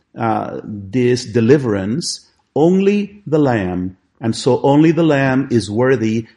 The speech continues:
to open the seal until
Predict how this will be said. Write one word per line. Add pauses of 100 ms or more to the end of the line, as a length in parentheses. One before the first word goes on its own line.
(240)
to
open
the
seal (1900)
until